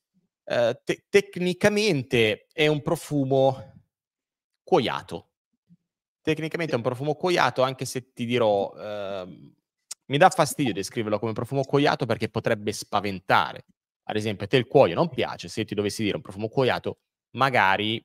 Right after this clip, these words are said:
sì, per curiosità lo sentiresti, però forse ti terresti lontano da questo genere. In realtà, eh, non lo è. Cioè, per me è un profumo che viene caratterizzato principalmente dai fiori. Eh, c'è la rosa,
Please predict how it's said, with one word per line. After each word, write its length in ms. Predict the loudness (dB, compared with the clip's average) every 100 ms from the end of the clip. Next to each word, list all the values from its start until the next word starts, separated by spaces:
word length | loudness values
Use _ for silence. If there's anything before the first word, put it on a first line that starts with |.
| _
sì, 280 | -8 -6 -6 -10 _
per 140 | -8
curiosità 460 | -4 -4 -4 0 0
lo 100 | 0
sentiresti, 640 | -6 -4 -2 -2 -6 -8
però 140 | -8
forse 440 | -6 -6 -4 -6 -6 _ _ _ _ _ _ _ _ _ _
ti 80 | _
terresti 380 | -2 -2 -4 -4
lontano 420 | -4 2 2 2
da 120 | -2
questo 280 | -4 -6 -6
genere. 400 | -6 -8 -8 -6
In 100 | 2
realtà, 500 | 2 4 4 4 2 _
eh, 360 | -8 -4 -4 -2
non 160 | 2
lo 140 | 4 4
è. 120 | 2 -6 _
Cioè, 240 | -4 -4 0
per 140 | 0
me 240 | 0 0 -2
è 120 | -4
un 120 | -4
profumo 460 | -6 -8 -2 0 0
che 100 | 0
viene 220 | -2 -2
caratterizzato 720 | 0 0 -2 -4 -2 -2 -2
principalmente 1200 | -6 -6 -6 -2 0 0 -4 -4 2 2 2 -6 _
dai 220 | _ -4
fiori. 460 | -4 -6 -6 -6 -12 _ _ _ _ _ _
Eh, 460 | -4 -2 0 -2 -6
c'è 220 | -4 -2
la 100 | 2
rosa, 380 | 4 6 6